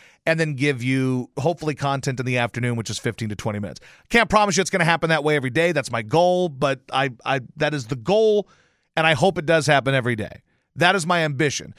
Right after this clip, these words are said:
Sort of like how you used to have a morning newspaper and you had the afternoon edition, right? I'm trying to give you content all throughout the day.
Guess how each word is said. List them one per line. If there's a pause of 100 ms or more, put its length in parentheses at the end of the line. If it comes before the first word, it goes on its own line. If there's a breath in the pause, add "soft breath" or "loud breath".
(120)
Sort
of
like
how
you
used
to
have
a
morning
newspaper
and
you
had
the
afternoon
edition,
right? (520 soft breath)
I'm
trying
to
give
you
content (800)
all
throughout
the
day.